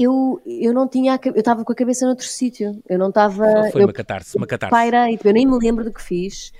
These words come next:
Speaker 1: O Rafa disse que
Speaker 2: Incrível.
Speaker 1: eu tinha sido extraordinária e eu não estava nem aí. Eu, ou seja, a minha irmã gêmea tinha caído de bicicleta
Speaker 2: Uhum.
Speaker 1: e tinha, e estava, eh, no Santo António, no Porto,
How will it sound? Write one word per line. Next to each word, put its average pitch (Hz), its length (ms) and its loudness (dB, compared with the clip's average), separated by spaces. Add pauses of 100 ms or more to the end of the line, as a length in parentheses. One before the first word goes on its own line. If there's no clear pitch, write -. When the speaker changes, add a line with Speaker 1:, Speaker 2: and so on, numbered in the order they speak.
(340)
Speaker 1:
O 214 280 2
Rafa 220 340 0
disse 190 160 -4
que 202 60 -8
Speaker 2:
Incrível. - 0 -
Speaker 1:
eu 196 40 -6
tinha 202 120 -4
sido 202 160 -8
extraordinária 185 840 -4
e 214 220 -8
eu 254 60 -6
não 262 100 -4
estava 269 260 -6
nem 285 120 -4
aí. 269 480 -4
Eu, 196 200 -2
ou 214 80 -6
seja, 190 360 0 (460)
a 190 40 0
minha 220 160 4
irmã 254 380 2
gêmea 180 520 0 (100)
tinha 175 220 -2
caído 226 240 -2
de 247 60 -4
bicicleta 170 640 -4
Speaker 2:
Uhum. - 100 -12
Speaker 1:
e 180 80 -6
tinha, 208 240 -2
e 196 80 -2
estava, 165 420 -4
eh, 160 640 -6
no 170 100 -6
Santo 233 240 -4
António, 202 340 -2
no 208 80 -4
Porto, 196 500 -4